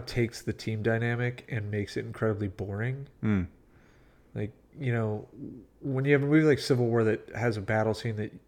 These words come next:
Speaker 1: intricately uses every piece of the battle in a way that functions together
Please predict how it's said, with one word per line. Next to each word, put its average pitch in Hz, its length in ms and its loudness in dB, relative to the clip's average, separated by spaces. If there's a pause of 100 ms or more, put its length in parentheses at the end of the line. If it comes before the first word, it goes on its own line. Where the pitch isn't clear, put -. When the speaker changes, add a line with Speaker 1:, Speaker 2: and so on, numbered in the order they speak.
(100)
Speaker 1:
intricately 120 480 2
uses 113 360 2
every 117 280 2
piece - 320 -4
of 113 60 2
the 104 60 -4
battle 113 500 -2 (380)
in 120 100 -2
a 110 60 -2
way 110 280 2
that 107 180 -2
functions 110 560 -6
together 110 480 -2